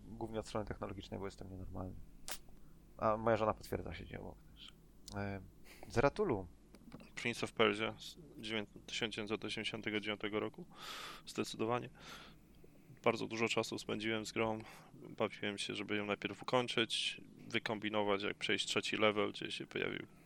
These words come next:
Speaker 2: szkieletor, którego nie można było zabić. Potem dwunasty level, w którym trzeba było się połączyć ze swoim odbiciem w lustrze.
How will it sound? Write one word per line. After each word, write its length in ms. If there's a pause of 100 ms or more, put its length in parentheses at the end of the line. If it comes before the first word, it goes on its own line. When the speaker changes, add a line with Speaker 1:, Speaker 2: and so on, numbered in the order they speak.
Speaker 2:
szkieletor, 640
którego 340
nie 80
można 220
było 200
zabić. 500
Potem 640
dwunasty 500
level, 280
w 60
którym 540
trzeba 220
było 320
się 140
połączyć 640
ze 100
swoim 340
odbiciem 420
w 40
lustrze. 580